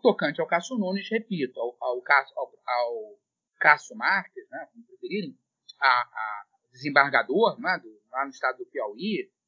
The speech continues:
é, do Tribunal Regional da, da primeira, Tribunal Regional Federal da Primeira Região,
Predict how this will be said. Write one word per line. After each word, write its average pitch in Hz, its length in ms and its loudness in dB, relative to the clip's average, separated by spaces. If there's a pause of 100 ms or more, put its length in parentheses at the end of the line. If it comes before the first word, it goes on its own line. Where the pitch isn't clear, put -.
(240)
é, 104 300 -16
do 120 80 -18
Tribunal 135 300 0
Regional 135 440 -2
da, 110 380 -4
da 117 120 -4
primeira, 123 280 -4 (640)
Tribunal 135 260 0
Regional 131 280 0
Federal 123 260 2
da 127 60 -8
Primeira 123 320 -8
Região, 123 580 2